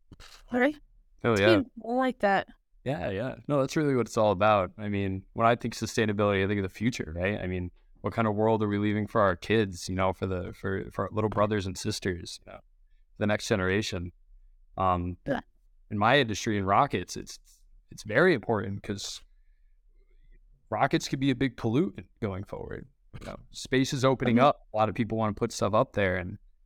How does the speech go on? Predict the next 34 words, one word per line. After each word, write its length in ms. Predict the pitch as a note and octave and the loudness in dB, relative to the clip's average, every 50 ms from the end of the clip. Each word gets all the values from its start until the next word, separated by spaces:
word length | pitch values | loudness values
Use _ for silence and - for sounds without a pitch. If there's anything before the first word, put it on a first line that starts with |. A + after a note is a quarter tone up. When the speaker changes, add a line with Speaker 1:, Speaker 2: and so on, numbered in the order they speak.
| _ | _
Speaker 2:
for 180 | - A#2+ A#2+ A2+ | -2 0 2 2
the 60 | A2+ | 2
next 320 | A#2 A2+ G#2+ - - - - | 2 0 0 -4 -10 -14 -6
ten, 440 | - - A#2+ A#2+ A#2+ B2 A#2+ A2+ - | -2 0 0 0 0 0 -2 -4 -6
twenty 260 | - - B2 B2 A#2+ | -4 -2 2 2 2
years, 540 | A2+ G#2+ G#2+ B2 C3+ C3+ B2 A#2 A#2 A2 G2+ A2 | 2 2 2 2 2 2 2 0 0 -2 -4 -6
if 140 | G2 - | -8 -4
we 80 | A#2 A#2+ | -2 0
don't 180 | A#2 A#2 A2 - | 0 0 0 -2
develop 560 | A2 G2 F#2+ G#2 A#2 C3+ C#3 B2 - - - - - - | -4 0 2 4 4 6 4 2 0 -6 -18 -20 -8 -6
a 200 | G#2 G2 F#2+ F#2 | -4 -4 -4 -4
sustainable 800 | - - - A2 G2 - - - A#2 B2 B2+ B2+ A#2+ A2 G2+ G2+ | -8 -8 -8 -8 -8 -6 -4 -2 0 0 0 0 0 -2 -2 0
way 320 | G#2 A2+ C3+ D3+ D3 A#2+ | 0 2 2 2 2 0
of 100 | G2 F#2 - - | -2 -6 -8 -6
putting 240 | - B2 A#2 A#2 A2 | -4 -2 -2 -2 -2
stuff 260 | - - A#2+ G#2+ - | -2 -2 -2 -2 -2
into 140 | A2+ G#2+ G2 | -4 -4 -4
orbit, 460 | F#2+ G#2 B2+ D#3 D3 A2+ F2 D2+ - _ _ _ _ _ _ _ _ _ _ _ _ _ _ _ _ _ _ - - | -2 0 0 0 0 -2 -6 -10 -14 _ _ _ _ _ _ _ _ _ _ _ _ _ _ _ _ _ _ -10 -6
I 80 | A2 G2+ | -4 -2
mean, 360 | F#2+ F#2+ F#2 F2 E2+ F2 - - - - - - - - _ _ | -2 -2 -4 -6 -10 -12 -16 -20 -20 -20 -20 -20 -20 -20 _ _
you 60 | - A2 | -4 -4
know, 120 | G2+ F#2+ | -4 -2
we 120 | F#2+ G#2+ A#2 | -2 0 0
could 100 | B2 G#2+ | 2 2
eliminate 480 | G#2 A2+ B2 B2+ B2 A#2+ A2+ A2 G#2 - _ _ _ | 2 2 2 2 2 2 0 -2 -4 -6 _ _ _
all 140 | - A#2 B2+ | -2 -2 -2
the 80 | A#2+ | -2
plastic 540 | G#2+ - - A#2+ A#2+ B2 B2 - - B2+ - | -4 0 2 4 4 4 2 0 -4 -2 0
on 120 | B2+ A#2 G2+ | 0 0 0
planet 360 | - - B2 B2 B2 A#2 G#2+ | 0 0 2 2 2 2 2
Earth 400 | A#2 B2 C3 B2+ B2 - - - | 2 2 2 0 -2 -2 -4 -6
and, 240 | G2 F#2+ F#2 F#2 - - _ _ _ _ _ _ - _ _ _ _ | -6 -6 -6 -10 -16 -20 _ _ _ _ _ _ -20 _ _ _ _
you 80 | - | -20
know, 60 | _ | _